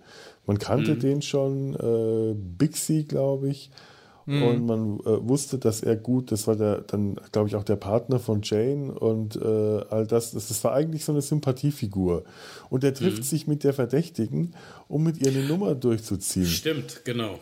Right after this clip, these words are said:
Speaker 1: Um seine Frau
Speaker 3: Ja.
Speaker 1: mit einer Verdächt-, äh, Verdächtigen zu betrügen. Die verführt ihn und er kommt da abends an, kommt in diese Wohnung, die dieses Pärchen, dieses kriminelle, äh, Pärchen schon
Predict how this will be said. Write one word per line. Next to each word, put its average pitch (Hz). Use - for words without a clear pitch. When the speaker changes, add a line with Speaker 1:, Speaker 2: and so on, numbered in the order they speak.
Speaker 1:
Um 131
seine 135
Frau 135
Speaker 3:
Ja. 143
Speaker 1:
mit -
einer 139
Verdächt-, 139
äh, 120
Verdächtigen 135
zu 107
betrügen. 98
Die 110
verführt 127
ihn 156
und 147
er 143
kommt 151
da 127
abends 117
an, 131
kommt 143
in 131
diese 113
Wohnung, 120
die 135
dieses 120
Pärchen, 127
dieses 117
kriminelle, 120
äh, -
Pärchen 113
schon 117